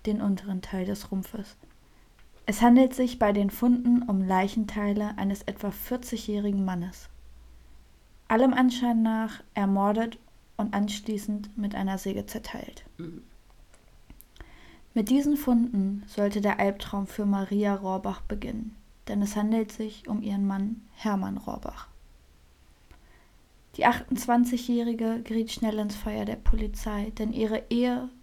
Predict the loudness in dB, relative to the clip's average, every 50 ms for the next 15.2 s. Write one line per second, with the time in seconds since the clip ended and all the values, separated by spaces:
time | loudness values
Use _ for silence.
0 | -10 -6 -4 -4 -2 -2 -2 -4 -4 -6 -4 -4 -4 -4 -4 -4 -6 -8 -10 -10
1 | -10 -8 -8 -8 -8 -10 -12 -18 -20 -20 -20 -20 -20 -20 -20 -20 -20 -4 0 2
2 | 2 4 4 2 2 0 -8 -6 -2 2 4 4 4 4 2 0 0 0 0 0
3 | -2 -2 -2 -4 -6 -6 -6 -4 -4 -2 -2 -2 -2 -2 -2 -4 -2 -2 -2 -2
4 | -2 -2 -4 -6 -6 -12 -20 -14 -6 -2 0 0 0 -2 -2 -4 -8 -8 -6 -6
5 | -4 -4 -4 -6 -8 -10 -10 -12 -12 -10 -6 -4 -2 -2 -2 -4 -6 -10 -16 -20
6 | -20 -20 -20 -12 -4 -4 0 0 2 2 2 2 2 4 4 2 2 0 -4 -10
7 | -10 -8 -8 -6 -4 -2 0 0 0 0 0 0 -2 -2 -2 -2 -6 -6 -4 -2
8 | -2 -2 -2 -4 -6 -8 -10 -6 -4 -4 -4 -4 -4 -6 -6 -4 -6 -6 -8 -6
9 | -4 -2 0 0 0 0 -2 -2 -4 -4 -2 -2 -2 -2 -4 -4 -6 -6 -10 -6
10 | -6 -4 -4 -4 -4 -6 -6 -8 -8 -10 -10 -10 -10 -10 -10 -10 -10 -10 -10 -10
11 | -10 -10 -10 -10 -10 -12 -18 -20 -20 -20 -20 -20 -20 -20 -20 _ -20 _ -2 2
12 | 4 6 6 6 6 4 2 2 0 0 -2 -6 -14 -6 -4 -4 -4 -2 -4 -4
13 | -4 -2 -2 -2 -2 -2 -2 0 0 0 -2 -2 -4 -6 -8 -10 -10 -8 -6 -4
14 | -4 -2 -2 -2 -2 -2 -2 -4 -6 -8 -6 -6 -6 -4 -6 -8 -8 -8 -6 -4
15 | -4 -4 -6